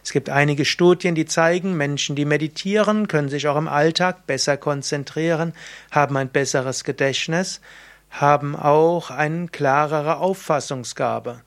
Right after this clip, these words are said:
Es gab sogar eine Studie an Studenten, wonach ge-, wo gezeigt wurde, Studenten, die beginnen mit täglich zwanzig Minuten Meditation, haben schon nach ein,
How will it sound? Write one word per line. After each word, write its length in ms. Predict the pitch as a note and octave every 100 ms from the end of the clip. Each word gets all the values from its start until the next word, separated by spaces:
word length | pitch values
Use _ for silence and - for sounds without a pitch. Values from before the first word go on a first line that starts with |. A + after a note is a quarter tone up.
| _ _ _ -
Es 80 | -
gab 180 | C3
sogar 280 | - C#3 C#3
eine 180 | C#3 C#3+
Studie 420 | - E3 E3 E3+
an 160 | F3 E3
Studenten, 960 | - F3 F3 E3+ F#3+ - G3+ G3 G3+
wonach 460 | E3 C#3 C3 A#2+ -
ge-, 160 | D#3 D3
wo 120 | C3+
gezeigt 520 | C3 - C3+ C#3 -
wurde, 300 | D#3+ D#3 E3+ E3+ - - -
Studenten, 840 | - D#3 D3+ E3+ E3+ F3+ F3+ F3
die 360 | D#3 D#3+ G3 F#3+ - _ -
beginnen 480 | - B2+ D#3 F#3+ G3
mit 140 | D3+ -
täglich 480 | D3+ D3+ D#3 C3+
zwanzig 480 | - C#3+ D3+ - D#3+
Minuten 480 | E3 D#3 D#3+ E3 E3+
Meditation, 800 | D#3+ D#3 D#3 D#3+ D#3+ F3 F3 G3 - - - -
haben 300 | D3 C#3+ D3
schon 280 | - G#3 A3
nach 300 | D3+ B2 D#3+
ein, 320 | D3+ D3